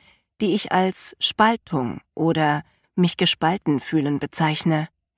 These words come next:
Medizinisch Depersonalisation. Das bedeutet, dass ich mich manchmal fühle, als hätte ich meinen Körper verlassen. Wenn ich in den Spiegel schaue, erkenne ich mich nicht.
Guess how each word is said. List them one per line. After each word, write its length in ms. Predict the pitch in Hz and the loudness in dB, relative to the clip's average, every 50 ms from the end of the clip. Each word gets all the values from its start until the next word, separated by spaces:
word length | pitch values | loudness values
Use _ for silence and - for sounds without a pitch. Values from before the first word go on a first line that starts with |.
| _ _ _ _ _ | _ _ _ _ _
Medizinisch 880 | 180 185 185 180 190 175 - - - 214 208 214 233 269 285 - - - _ _ - | 2 2 4 4 2 -2 0 0 2 4 4 4 2 0 -2 -4 -8 -10 _ _ 0
Depersonalisation. 1400 | 214 226 - - - 190 196 196 196 185 185 180 180 180 185 - 185 180 - _ - - - 175 160 139 131 123 - - _ _ _ _ _ _ _ _ _ _ - _ _ - | 0 0 0 0 0 0 2 2 2 2 4 2 2 0 0 -2 -2 -4 -2 _ -6 -4 0 0 0 0 0 -6 -8 -14 _ _ _ _ _ _ _ _ _ _ -20 _ _ -4
Das 160 | _ 226 214 | _ -2 -2
bedeutet, 560 | - - 214 196 208 202 202 214 - 247 - - | 2 2 2 4 4 2 2 2 0 -4 -4 -4
dass 140 | 196 - | -4 -2
ich 100 | - 202 | -2 2
mich 160 | 190 202 190 - | 2 2 2 2
manchmal 360 | 190 185 190 - 185 170 175 | 0 0 2 2 0 0 0
fühle, 380 | - - - 202 202 202 180 | -2 -2 -2 0 2 2 0
als 200 | - 160 - - | 0 -2 -2 -2
hätte 160 | 185 170 - 165 | -4 -2 -2 -4
ich 100 | 175 - | 0 0
meinen 300 | 175 165 170 165 170 - | 2 2 2 0 0 -2
Körper 340 | - 180 185 185 - 175 | -2 -2 -2 0 -2 -4
verlassen. 580 | 165 - 151 147 143 147 151 - - 151 135 135 - _ _ _ _ _ _ _ _ _ _ _ _ _ _ _ | -2 -2 -2 -2 -2 -4 -4 -4 -4 -6 -6 -6 -10 _ _ _ _ _ _ _ _ _ _ _ _ _ _ _
Wenn 160 | 165 156 156 | 0 0 0
ich 140 | 156 160 - | 0 0 -2
in 100 | 156 151 | -2 0
den 160 | 160 165 160 | 0 0 -2
Spiegel 380 | - - 196 196 180 165 165 | 0 0 0 2 2 2 0
schaue, 340 | - - 156 156 156 170 185 - | 0 0 0 0 0 0 -2 -2
erkenne 400 | - 185 185 - 196 202 190 165 | -4 -6 -4 0 0 2 2 2
ich 180 | - - - - | 0 -4 -8 -8
mich 160 | 127 117 - | -8 -6 -6
nicht. 300 | - 139 131 - - - | -6 -6 -6 -8 -10 -16